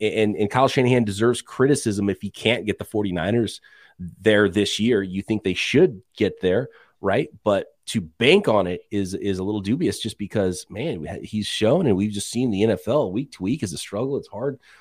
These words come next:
The ball bounces funny sometimes. That's why, um, me and Wink, uh, playing a fantasy football league called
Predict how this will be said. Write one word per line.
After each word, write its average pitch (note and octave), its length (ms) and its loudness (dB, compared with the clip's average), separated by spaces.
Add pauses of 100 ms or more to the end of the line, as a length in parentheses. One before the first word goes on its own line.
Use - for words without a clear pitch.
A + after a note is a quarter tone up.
(140)
The - 60 -18
ball G#2 180 0
bounces G2+ 400 -2
funny A2 280 -4
sometimes. C3+ 600 -6 (380)
That's - 200 -10
why, G#2 320 -4
um, F#2+ 380 -6 (220)
me G#2 180 -2
and G#2+ 100 2
Wink, B2+ 400 0
uh, B1+ 180 -12 (120)
playing A#2 240 2
a G2 100 0 (220)
fantasy A#2+ 280 -2
football A#2+ 260 2
league C#3+ 160 0
called A#2 280 0